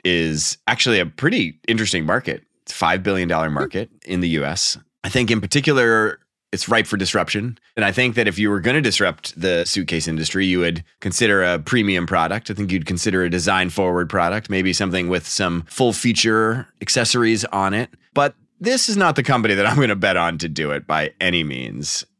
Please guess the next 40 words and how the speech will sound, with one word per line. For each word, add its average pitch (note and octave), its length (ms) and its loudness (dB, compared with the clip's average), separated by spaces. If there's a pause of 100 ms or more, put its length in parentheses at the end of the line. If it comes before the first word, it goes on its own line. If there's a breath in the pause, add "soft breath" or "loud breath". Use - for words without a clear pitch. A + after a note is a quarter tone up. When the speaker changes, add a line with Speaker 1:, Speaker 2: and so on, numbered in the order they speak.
(120)
Speaker 1:
This A3+ 140 -2
suitcase E4+ 600 0
is - 120 -4
gonna G#3+ 180 -6
get A#3 160 -2
so C4+ 220 0
broken. B3+ 800 2 (340 loud breath)
It C#3+ 140 -2
is F3 140 4
just A3+ 180 2
gonna C4 200 4
get B3 180 2
Speaker 2:
<laughs> A#3+ 80 2
Speaker 1:
crushed. A3 400 2 (260 loud breath)
The C3+ 100 0
roll G#3 340 4
top - 320 2
front F3 320 2
is C#3 140 0
just D3 180 2
gonna C3 180 4
smush F3 380 4
in D3 180 4
on A#2 140 0
the A#2 100 4
very A#2 300 2
first C#3 300 0
time A2 400 2
you G#2 160 0
take F#2+ 220 2
it F2 80 2
anywhere. D#2 540 0 (280 loud breath)
The A#2+ 80 2
digital G3+ 320 2
screen C3+ 400 2
is G#2+ 140 -2
gonna A2+ 140 4
Speaker 2:
Mm-hmm. G#2 80 4
Speaker 1:
get F2+ 140 0
smashed. D2+ 640 -2